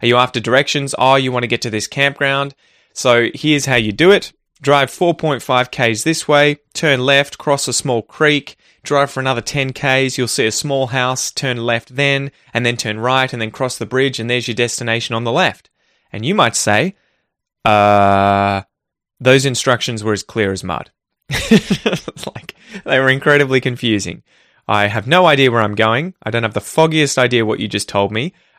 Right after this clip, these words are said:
Can you maybe write it down? Because those instructions, that explanation was as clear as mud."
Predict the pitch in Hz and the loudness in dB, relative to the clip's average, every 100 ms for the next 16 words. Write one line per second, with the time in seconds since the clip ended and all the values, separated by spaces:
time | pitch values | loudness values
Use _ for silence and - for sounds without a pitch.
0 | _ - 120 117 113 110 - 113 110 104 | _ -6 -2 0 0 -2 0 0 0 2
1 | 113 127 131 - 110 107 151 170 127 107 | 2 2 0 -2 0 0 -2 -4 -6 -6
2 | 101 107 113 113 110 - 170 - 185 190 | -2 0 0 -4 -4 -2 -2 -2 -6 -2
3 | 123 117 127 - 110 117 143 - 143 139 | 0 0 0 -4 -4 -2 -2 -2 -6 -6
4 | 107 104 104 - 98 - _ - - 123 | -2 -2 -2 -6 -10 -12 _ -16 -4 0
5 | 123 120 123 _ _ _ 107 95 - 95 | 2 0 -2 _ _ _ -8 -8 -8 -6
6 | 90 - | -6 -8